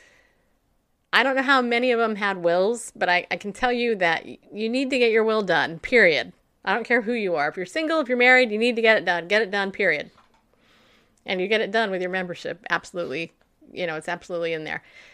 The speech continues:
Then the other co thing is identity theft protection, which is nine ninety-five a month or twenty-four ninety-five for a family up to, I think, twelve people now or something like that. It's, it's a lot.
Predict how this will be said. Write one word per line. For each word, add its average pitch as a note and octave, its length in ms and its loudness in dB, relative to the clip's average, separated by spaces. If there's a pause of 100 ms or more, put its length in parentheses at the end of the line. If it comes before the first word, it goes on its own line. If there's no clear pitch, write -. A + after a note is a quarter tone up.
(140)
Then A#3+ 160 4
the A#3 100 2
other C4+ 240 4
co C4 240 2
thing C4+ 220 0
is G3 360 0
identity G#3 420 0
theft G3 260 -6
protection, G3+ 500 -8
which E3+ 160 -8
is - 160 -16
nine E3+ 200 -6
ninety-five G3+ 500 -6
a F#3+ 60 -8
month F3+ 380 -8
or E3 160 -4
twenty-four F#3 440 -10
ninety-five E3 520 -8
for D#3+ 120 -10
a D#3 60 -10
family F3 420 -8
up - 180 -10
to, D#3+ 480 -8
I - 60 -14
think, - 400 -12 (760)
twelve F#3 320 -8
people A3 320 -10
now G#3 220 -6
or G#3 100 -6
something G#3+ 320 -10
like G3+ 160 -8
that. G#3 220 -4
It's, - 240 -12
it's - 240 -12
a F3+ 40 -6
lot. E3 400 -4